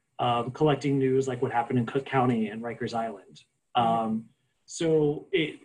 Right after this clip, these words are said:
Speaker 1: it's been really good to keep the dialogue open, to know what's happening, you know, in Pima versus Maricopa, you know, that kind of thing. Um, you know, what we've found is right now the legislators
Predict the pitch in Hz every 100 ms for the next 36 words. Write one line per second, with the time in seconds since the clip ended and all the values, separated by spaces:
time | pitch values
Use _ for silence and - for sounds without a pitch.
0 | _ 214 135 175 160 175 170 151 156 151
1 | 143 - 156 147 143 131 127 131 127 127
2 | 135 127 131 131 131 127 127 - 123 123
3 | 135 127 123 127 - _ _ _ - 135
4 | 120 143 131 - 151 135 127 123 131 123
5 | 120 113 139 127 123 117 - - 127 117
6 | 117 120 135 123 127 117 117 - _ _
7 | _ 135 131 123 120 117 120 - _ _
8 | 156 143 135 151 151 135 - 143 135 135
9 | 131 123 - 135 131 131 127 123 139 139
10 | 151 131 127 - -